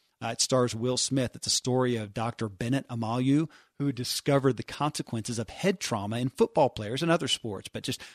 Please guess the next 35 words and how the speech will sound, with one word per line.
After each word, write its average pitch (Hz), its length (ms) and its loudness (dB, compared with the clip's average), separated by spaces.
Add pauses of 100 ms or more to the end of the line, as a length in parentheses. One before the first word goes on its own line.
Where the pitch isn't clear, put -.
uh, - 180 -4
of, 208 260 4
of 190 160 2
head 180 160 8
trauma 135 360 4
in, 165 120 -6
in 156 220 2
general, 123 360 6
but 117 160 -2
especially 127 580 -2 (260)
amongst 117 440 -2
football 123 260 4
players 117 300 2
and 95 80 -8
some 113 160 0
athletes 120 520 0
where 107 140 -4
it's 104 160 -6
consistent, - 880 0
oh, 117 160 -8 (260)
so 135 380 4
often 120 480 0
over 120 260 -2
years. 113 480 -2 (280)
And 143 100 4
I 143 40 6
had 151 180 6
the 147 100 6
opportunity, 127 880 4 (920)
uh, 127 140 2
just 156 300 6
about 156 200 10
a 135 40 8
week 156 180 4
ago 127 260 6